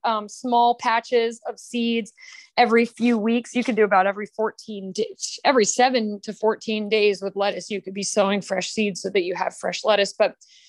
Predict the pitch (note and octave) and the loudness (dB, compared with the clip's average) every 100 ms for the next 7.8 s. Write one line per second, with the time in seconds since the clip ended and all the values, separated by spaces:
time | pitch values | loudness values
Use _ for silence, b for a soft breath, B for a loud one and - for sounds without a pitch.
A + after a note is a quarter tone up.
0 | b b C#4 C#4 C#4+ C4 C4 C#4+ - B3+ | b b 2 2 2 -2 2 2 2 -2
1 | A#3+ - D#4+ E4+ A#3 F#3+ - b b b | -2 -2 -2 0 -2 -4 -16 b b b
2 | - A#3 A#3 D4 D#4 F4 G4+ - A#3 B3 | 2 2 2 0 0 2 2 0 0 2
3 | A#3+ A#3+ - G#3 F#3+ F3 F#3+ - G#3+ - | 2 -2 -4 -4 -2 -6 -10 -4 0 2
4 | G3+ - G3 F3+ E3+ F#3+ - - B _ | 0 0 0 2 -2 -6 -16 -20 B _
5 | - C4 F4 F4 C#4 A#3+ D4 D4 C#4+ - | -4 -2 0 -2 -4 -4 -4 0 -2 0
6 | D#4+ C4 A3 A3+ A#3 A3+ A3 C#4 - D4 | 0 2 0 -2 -6 -10 -10 -10 -8 -4
7 | A#3 A#3+ - B3+ A#3 G#3+ G#3+ G#3+ | -2 -2 -2 -2 0 0 0 -4